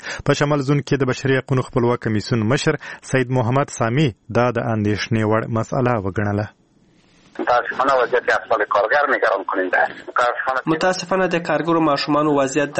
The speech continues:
Speaker 3: اندېښنې وړ دی. عمده عامل یې په ولایتونو کې د ناامنیو زیاتوالی او په کورنیو کې د فقر موجودیت دی. ځکه د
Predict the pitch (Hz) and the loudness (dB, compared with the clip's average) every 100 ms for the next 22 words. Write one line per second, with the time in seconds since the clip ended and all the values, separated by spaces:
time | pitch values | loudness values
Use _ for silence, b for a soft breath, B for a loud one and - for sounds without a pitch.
0 | 131 120 123 - 139 135 123 110 95 - | -2 -2 -4 -2 2 2 0 -2 -6 -4
1 | 135 147 170 170 175 175 175 170 147 139 | 0 2 2 2 2 2 0 0 0 2
2 | 135 127 160 156 156 139 131 131 120 131 | 0 0 0 0 0 0 2 2 2 2
3 | 143 135 123 120 - 147 151 147 139 135 | 2 2 2 0 0 0 2 0 -2 -4
4 | - 131 127 135 143 139 123 - 135 - | -2 -2 0 0 0 -2 -4 -2 -4 -2
5 | 131 123 123 117 127 139 113 - - - | -2 0 0 -2 -2 0 -2 -4 -8 -10
6 | B B B - 147 147 156 | B B B -4 -2 0 0